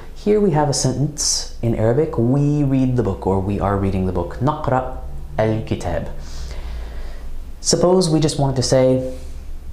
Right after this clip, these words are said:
"We read it," "We are reading it." Well, al-kitab, okay, kitab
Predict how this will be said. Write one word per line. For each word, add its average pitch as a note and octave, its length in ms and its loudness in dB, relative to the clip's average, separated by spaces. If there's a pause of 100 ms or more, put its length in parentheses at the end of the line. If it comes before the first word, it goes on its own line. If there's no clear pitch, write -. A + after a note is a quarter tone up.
(580)
"We G#2+ 180 2
read A2 220 2
it," - 440 -2
"We G2+ 160 2
are F#2+ 80 2
reading G2 340 0
it." - 360 -2
Well, D3 420 2
al-kitab, C3+ 760 2
okay, C3 300 2
kitab C#3+ 600 2